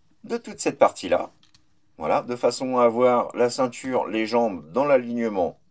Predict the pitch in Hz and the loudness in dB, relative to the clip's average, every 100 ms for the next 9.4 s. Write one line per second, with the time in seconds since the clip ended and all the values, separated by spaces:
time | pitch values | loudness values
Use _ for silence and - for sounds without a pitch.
0 | _ _ _ - 131 165 294 240 - - | _ _ _ -16 -12 -10 -8 -8 -8 -12
1 | - - 247 294 - 262 - 220 - - | -12 -18 -14 -14 -10 -10 -10 -12 -16 -18
2 | - - - - _ _ _ - - 78 | -20 -20 -20 -20 _ _ _ -20 -18 -10
3 | 95 185 208 202 190 170 - - - _ | -4 -4 -4 -4 0 0 -2 -14 -20 _
4 | _ _ _ _ 220 226 - - _ _ | _ _ _ _ 0 0 -10 -18 _ _
5 | _ _ _ _ _ 147 196 190 180 - | _ _ _ _ _ -10 -10 -10 -8 -2
6 | 180 156 - - _ _ _ _ - _ | 0 0 -8 -20 _ _ _ _ -20 _
7 | - _ _ 185 - - 147 175 170 156 | -20 _ _ -10 -8 -6 -2 0 -2 -2
8 | 156 131 - - - - - 156 151 - | -2 -2 -8 -20 -20 -8 -4 2 0 0
9 | 156 147 139 | 6 8 8